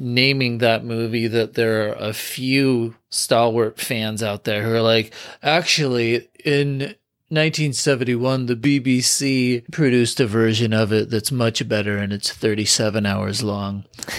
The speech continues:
<laughs> So my takeaway is that if you're gonna write a very slow story, at least make sure that there's a movie about it that people can watch first.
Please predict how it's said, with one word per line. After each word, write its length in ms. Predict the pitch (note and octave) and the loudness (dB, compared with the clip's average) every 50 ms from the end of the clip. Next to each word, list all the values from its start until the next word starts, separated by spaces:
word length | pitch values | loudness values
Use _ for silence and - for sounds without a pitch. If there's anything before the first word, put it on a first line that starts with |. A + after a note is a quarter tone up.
| - - - - | -10 -12 -12 -12
<laughs> 260 | D#3 - - C#3 - - - - _ _ _ _ _ - - | -12 -12 -12 -14 -18 -18 -20 -20 _ _ _ _ _ -8 -2
So 100 | - D3 | 0 2
my 200 | D3+ F3 G#3 G3+ | 4 4 4 2
takeaway 480 | - - F#3+ F3 C#3+ D3 D3+ C#3+ C#3 C3+ | 2 2 2 2 4 4 4 4 4 4
is 120 | C3+ B2 | 4 2
that 220 | C3+ C3 A2 - D3 | 2 2 2 0 -2
if 100 | C3+ D#3 | 0 0
you're 140 | F3 F3+ | 2 2
gonna 240 | F#3+ G3+ F#3 D#3+ C#3+ | 2 2 2 2 2
write 760 | C3+ B2+ B2 C3 B2+ C3 C#3 D3+ D3+ - - - - - - - - | 2 0 0 0 2 2 2 2 0 -2 -6 -6 -6 -6 -8 -10 -6
a 140 | - C3+ B2 | -4 -4 -4
very 480 | A2+ A2 B2+ C3 C3 C3+ C3+ C#3 C#3 | -2 -2 0 2 2 2 2 2 0
slow 640 | B2+ - - - - - B2+ A#2 A#2+ A#2+ A#2+ B2+ B2 | 0 -2 -2 -2 -4 -4 -4 -2 0 0 0 0 0
story, 840 | - - - - C#3 - B2 A#2 A#2 A#2 A#2+ B2 C3 C#3+ C#3+ C#3 - - - - - - - - | -2 -2 -4 -4 -6 -4 -2 -2 0 0 0 0 -2 -2 -4 -6 -10 -16 -20 -20 -20 -16 -6 -2
at 60 | C#3+ D3 | 0 2
least 240 | F#3+ A3+ - - F#3 | 2 2 0 0 0
make 220 | E3 D#3 D3 C3+ | 0 2 2 0
sure 240 | - - D#3+ C#3+ C3 | 0 2 2 2 2
that 140 | B2+ G#2 A#2 | 2 0 0
there's 240 | B2 B2 B2 A2 A#2+ | 0 0 0 -2 -2
a 80 | A2+ | -4
movie 420 | A2 A2+ B2 C3+ C3 A2+ B2 A#2 A2+ | -4 -2 -2 -2 0 0 0 0 0
about 320 | A2+ G#2+ G2+ A2+ G#2+ A2 | 2 2 2 2 2 2
it 120 | A2+ G2+ G#2 | 2 2 0
that 120 | A2+ G2+ | 0 -2
people 300 | - - A#2 - B2 A2 | -2 -4 -2 -2 -2 -2
can 180 | - B2+ A#2+ A2 | -2 -2 -2 0
watch 320 | A2 G#2+ G2 - - - | 0 0 0 -2 -4 -8
first. 680 | - - - G2+ G2 F#2 F#2+ - - - - - - | -8 -6 -6 -6 -6 -6 -6 -6 -6 -6 -6 -8 -16